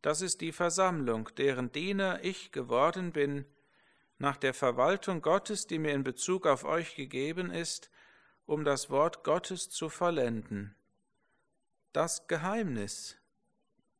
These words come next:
das von den Zeitaltern und von den Geschlechtern her verborgen war,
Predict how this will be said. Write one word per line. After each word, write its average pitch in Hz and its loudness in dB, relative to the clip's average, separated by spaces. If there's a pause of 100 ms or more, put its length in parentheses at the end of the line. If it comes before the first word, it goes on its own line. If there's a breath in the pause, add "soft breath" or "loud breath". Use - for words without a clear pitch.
(300)
das 117 -4
von 117 0
den 113 -2
Zeitaltern 170 0
und 135 -4
von 139 0
den 127 -2
Geschlechtern 131 -2
her 165 0
verborgen 175 2
war, 135 0